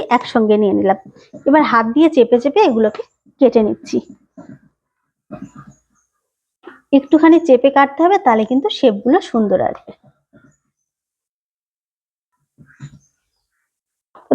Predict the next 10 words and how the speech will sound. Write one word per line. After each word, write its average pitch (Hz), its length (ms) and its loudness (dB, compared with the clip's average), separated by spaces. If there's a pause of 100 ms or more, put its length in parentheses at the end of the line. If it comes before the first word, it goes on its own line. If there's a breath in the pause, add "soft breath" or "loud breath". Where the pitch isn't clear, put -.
দেখতেই 262 340 2
পেলেন 392 200 2 (160)
সবগুলো 226 400 2
কিন্তু 277 220 0 (160)
সুন্দরভাবে 226 560 0 (540)
এই 233 180 0
যে 415 60 -2 (160)
কাটা 220 220 0
হয়ে 202 200 2
গেছে। - 260 -2